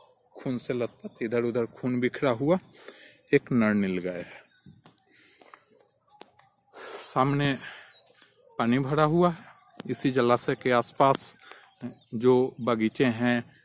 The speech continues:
और जंगल हैं, इसी जंगल में ये नीलगाय यहाँ पर रहते थे। हमें याद है कि जिस समय, अ, पिछले बरसात के दौरान, अ, lockdown के दौरान, अ, इनकी अगली संतति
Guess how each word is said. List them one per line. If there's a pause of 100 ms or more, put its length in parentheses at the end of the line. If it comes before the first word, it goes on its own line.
(220)
और (100)
जंगल
हैं,
इसी
जंगल
में
ये
नीलगाय (640)
यहाँ
पर
रहते
थे। (1500)
हमें
याद
है
कि
जिस
समय,
अ, (680)
पिछले
बरसात
के
दौरान,
अ,
lockdown
के
दौरान,
अ,
इनकी
अगली
संतति